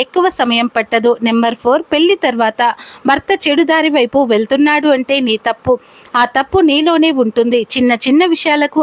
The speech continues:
అలిగి పుట్టింటికి రావద్దు. నీ తల్లి తండ్రి కానీ నీ సోదరులు కానీ నీకు జీవితాంతం తోడు ఉండరు అని గుర్తుపెట్టుకో.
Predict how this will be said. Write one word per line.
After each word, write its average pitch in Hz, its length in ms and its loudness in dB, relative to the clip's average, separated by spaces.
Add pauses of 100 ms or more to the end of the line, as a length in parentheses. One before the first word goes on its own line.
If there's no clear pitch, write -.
అలిగి 226 320 -2
పుట్టింటికి 330 640 -2
రావద్దు. 233 500 0 (360)
నీ 302 120 2
తల్లి 311 360 0
తండ్రి 233 400 -2
కానీ 233 280 0
నీ 240 120 0
సోదరులు 330 580 0
కానీ 240 360 -2
నీకు 240 300 0
జీవితాంతం 240 720 0 (120)
తోడు 330 240 2
ఉండరు 247 440 0 (340)
అని 247 200 0
గుర్తుపెట్టుకో. 247 760 -2